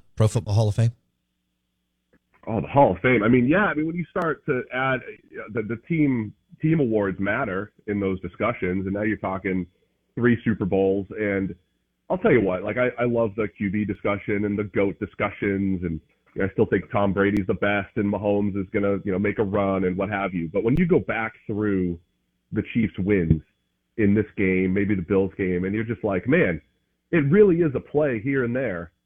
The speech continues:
Speaker 2: that the Chiefs always seem to make as a team, not just Mahomes. The whole team starts to make a, like, one or two more plays than their opponents." And Chris Jones is just at the forefront of that. You know, the, the pressure on Josh Allen on what could have been the game-winning touchdown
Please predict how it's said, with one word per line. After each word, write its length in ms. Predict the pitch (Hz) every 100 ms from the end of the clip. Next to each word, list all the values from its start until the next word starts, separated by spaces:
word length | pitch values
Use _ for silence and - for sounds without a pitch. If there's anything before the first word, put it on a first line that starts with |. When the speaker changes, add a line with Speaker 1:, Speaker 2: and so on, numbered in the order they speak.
| _ _ -
Speaker 2:
that 140 | 120
the 60 | - -
Chiefs 200 | 151 123 -
always 400 | 127 127 135 135 127
seem 180 | 131 117
to 60 | 113
make 260 | 95 85 - _ _ _ _
as 120 | 151 147
a 160 | 139 -
team, 280 | 160 90 95
not 200 | 180 -
just 160 | 156
Mahomes. 360 | 92 80 73 90 -
The 60 |
whole 320 | 110 - 175 175 -
team 240 | 143 101
starts 260 | - 117 -
to 60 | 120
make 200 | 113 107
a, 60 | - -
like, 160 | 104 92
one 260 | 165 190
or 60 | 185
two 180 | - 156
more 180 | 131 117
plays 340 | 127 101 85 - _ _ _ _ _ -
than 260 | 117 107 101
their 140 | 101
opponents." 400 | 95 107 95 80 _ _ _ _ _ -
And 140 | 123
Chris 180 | - 190 -
Jones 260 | 123 110 87
is 60 |
just 180 | 98 90
at 80 | 92
the 100 | 85 -
forefront 420 | 107 120 87 80
of 140 | 82 73
that. 220 | 53 50
You 100 | 98
know, 120 | 95
the, 100 | 90 92
the 120 | 90
pressure 520 | - 131 113 - 95
on 180 | 90 87
Josh 240 | 104 101 107
Allen 480 | 101 101 92 85 - _ _ _ _ _ 104
on 160 | 95
what 200 | 104 -
could 100 | 127
have 120 | 107
been 140 | 101 98
the 60 |
game-winning 480 | 92 101 98 98 95
touchdown 480 | 87 92 - 85 78